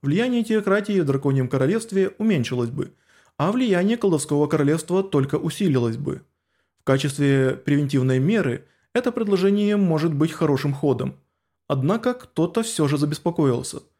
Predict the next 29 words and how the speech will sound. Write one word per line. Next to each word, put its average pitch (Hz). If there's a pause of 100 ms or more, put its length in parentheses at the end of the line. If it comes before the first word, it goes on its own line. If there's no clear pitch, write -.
(520)
«Если 139
мы 135
отправим 135
завербованных 139
нами 139
авантюристов 143
куда-нибудь 135
за 135
пределы 160
нашего 127 (320)
наблюдения, 127 (320)
они 139
могут 165
раскрыть 175
информацию 165
о 170
наших 151
секретных 147
операциях 175
во 135
время 131
войны. 151 (520)
Разве 135
это 131
не 131
разоблачит 139
наши 180
тайные 135
действия 139